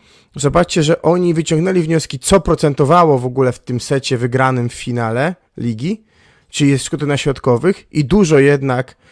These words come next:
Marcin Janusz, yy, breakpointów przy jego zagrywce było tworzonych przy takiego rodzaju zagrywce. Tak samo Olek Śliwka też szukał tych rozwiązań strefy konfliktu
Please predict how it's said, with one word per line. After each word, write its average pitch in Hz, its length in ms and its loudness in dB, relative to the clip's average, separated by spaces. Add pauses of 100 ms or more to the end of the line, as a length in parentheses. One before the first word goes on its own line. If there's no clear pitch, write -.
(300)
Marcin 131 440 0
Janusz, 139 560 -2 (520)
yy, 123 920 0 (260)
breakpointów 147 680 2
przy - 160 -4
jego 147 120 2
zagrywce 143 460 0
było 160 280 2
tworzonych 151 520 -2
przy - 120 -6
takiego 151 380 -4
rodzaju 156 280 0
zagrywce. 175 500 -2
Tak - 160 -8
samo 151 220 -2
Olek 160 220 0
Śliwka 123 400 -6 (340)
też 165 200 0
szukał 147 320 -2
tych 143 180 -4
rozwiązań 143 500 0
strefy 143 280 -6
konfliktu 139 680 -4